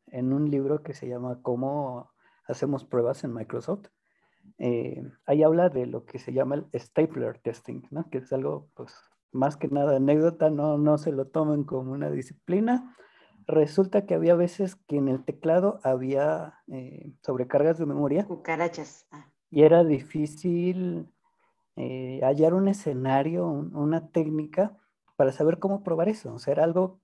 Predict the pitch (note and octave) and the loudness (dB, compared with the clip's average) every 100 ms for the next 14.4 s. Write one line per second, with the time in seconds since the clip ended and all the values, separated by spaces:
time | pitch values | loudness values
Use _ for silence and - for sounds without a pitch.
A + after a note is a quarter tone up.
0 | _ - B2+ B2 B2+ C#3+ C#3+ D3 D3 D3 | _ -8 -4 -4 0 0 2 0 0 -2
1 | C#3 C3 D3+ G3 G3+ _ _ _ - C3 | -4 -4 -2 -2 -2 _ _ _ -4 0
2 | B2+ B2+ D3+ D3 D3 - E3+ D#3 D3+ C#3+ | 2 2 4 2 2 0 2 2 0 -2
3 | C3 - - E3+ F3+ F#3+ F#3+ C#3 B2 - | -10 -12 -4 -4 -2 -4 -2 -2 -2 -10
4 | C#3 E3+ C3 B2+ B2+ B2+ C#3+ D3 E3+ F#3 | -14 -14 -2 0 0 0 0 0 -2 -6
5 | - D#3+ - F3 D3+ C#3 C#3 G#3 A#3+ _ | -10 -8 -4 0 0 0 0 0 -4 _
6 | _ _ _ - D3 C#3 C#3+ C#3+ C#3+ - | _ _ _ 4 6 6 4 2 0 -4
7 | D#3+ F3 F#3+ F#3+ F#3+ G3 F#3 D3+ C3+ C#3+ | -2 0 2 2 2 0 -4 -6 -4 -2
8 | D3+ D#3 E3 E3 D#3+ D#3 D#3+ D#3+ C#3+ - | 0 0 2 0 0 2 0 -2 -12 -10
9 | C3 B2+ C#3 D3+ D3 D3 C3 C#3+ C#3 C#3+ | -8 -4 0 2 2 -2 -10 -8 -8 -4
10 | C#3 C#3 A3+ A#3+ C#3 - - F#3+ - _ | -4 -4 -4 -4 -6 -10 -6 -6 -6 _
11 | _ _ - B2+ B2+ B2+ - E3+ G3+ D#3+ | _ _ -8 -6 -4 -2 0 2 2 2
12 | D#3+ F3 D3+ D3 E3 E3+ G3 G3+ _ - | 4 4 4 4 4 2 0 -6 _ -4
13 | C#3+ D3+ D#3+ E3+ E3 E3+ E3+ D#3 D#3 D#3 | 0 2 2 2 0 -6 -4 -4 -4 -4
14 | E3+ F#3 B3 | -4 -2 -6